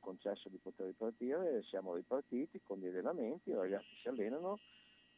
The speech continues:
eh, c'è un bel movimento, ci sono dei nuovi arrivi, ovviamente, eh, ci sono le solite mille difficoltà che si affrontano all'interno del, del, del calcio, del giallodostra, però insomma gli,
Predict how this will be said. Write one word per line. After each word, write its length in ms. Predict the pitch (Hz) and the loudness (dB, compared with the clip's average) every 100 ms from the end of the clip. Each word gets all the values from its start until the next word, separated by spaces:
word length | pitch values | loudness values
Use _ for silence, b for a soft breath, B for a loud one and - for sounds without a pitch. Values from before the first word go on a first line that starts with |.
| - | -2
eh, 580 | 90 87 90 90 90 85 | 0 2 2 2 2 -2
c'è 200 | - 95 | -2 0
un 560 | 90 90 87 87 87 90 | 0 -4 -6 -8 -8 0
bel 140 | 92 95 | 2 2
movimento, 840 | 90 98 117 123 131 - 147 147 | 0 2 4 4 2 2 4 2
ci 60 | - | -2
sono 140 | 95 | -6
dei 100 | 92 | -4
nuovi 240 | 92 92 139 | -4 0 2
arrivi, 460 | 131 92 143 120 | 2 2 0 2
ovviamente, 760 | 95 90 87 90 - 98 87 - _ _ - _ - | 0 0 -4 -6 0 2 2 -2 _ _ -20 _ -6
eh, 180 | 85 80 | -6 -6
ci 80 | - | -10
sono 220 | 90 90 | -8 -6
le 100 | 92 | -6
solite 340 | - 92 - | -2 -4 -2
mille 220 | 95 87 | -4 -4
difficoltà 680 | 80 - - 95 - 90 123 | -6 -10 -8 -6 4 6 6
che 140 | - | 4
si 100 | - | -12
affrontano 640 | 90 - 95 - 90 87 87 | -12 -8 -8 -6 -4 -2 -2
all'interno 500 | 92 82 98 90 85 | -4 -6 -6 -4 -6
del, 100 | 85 | -6
del, 340 | 82 78 76 - | -6 -6 -6 -10
del 140 | - | -8
calcio, 420 | - 92 95 - 156 | 0 4 4 2 -2
del 160 | 101 | -2
giallodostra, 540 | 85 101 120 104 - 120 | 0 0 2 0 0 -4
però 320 | 78 90 90 | 0 2 2
insomma 280 | - 92 87 | 0 -6 -6
gli, 220 | 92 | -8